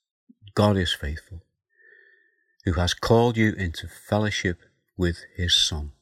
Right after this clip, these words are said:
Jesus Christ, our Lord."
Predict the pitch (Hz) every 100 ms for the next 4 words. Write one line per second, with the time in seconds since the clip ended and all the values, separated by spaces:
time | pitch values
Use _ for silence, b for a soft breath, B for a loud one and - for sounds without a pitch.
0 | _ _ _ - 135 101 95 90 - -
1 | 69 80 - - _ _ _ _ - 71
2 | 73 69 67 71